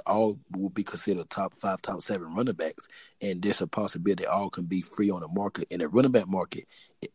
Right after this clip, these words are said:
besides the David Johnson trade, not counting that 'cause that was a trade, the running back free agent market is being slow. It's been very slow, and, I mean, I guess it's waiting for a domino effect.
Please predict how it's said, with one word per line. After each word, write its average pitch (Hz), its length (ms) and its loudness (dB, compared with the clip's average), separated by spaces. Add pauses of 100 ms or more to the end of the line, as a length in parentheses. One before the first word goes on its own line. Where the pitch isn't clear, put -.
(100)
besides 117 400 2
the 104 80 6
David 95 380 2
Johnson 101 380 0
trade, 85 380 -2
not 90 220 -2
counting - 300 2
that 85 180 -4
'cause 85 140 -4
that 95 140 -2
was 82 120 -4
a 78 60 -6
trade, 92 460 -2 (380)
the - 100 -4
running 117 280 6
back 98 220 0
free 101 220 4
agent 101 180 6
market 85 340 2
is 101 120 2
being 92 280 2
slow. 104 560 4 (380)
It's 90 160 -4
been 90 260 0
very 98 280 2
slow, 110 420 0
and, 82 300 -4
I - 100 -4
mean, 85 300 -6 (100)
I 85 120 2
guess 113 300 6
it's - 220 0
waiting 90 280 2
for - 120 -4
a 78 40 -4
domino 110 440 -4
effect. - 380 -6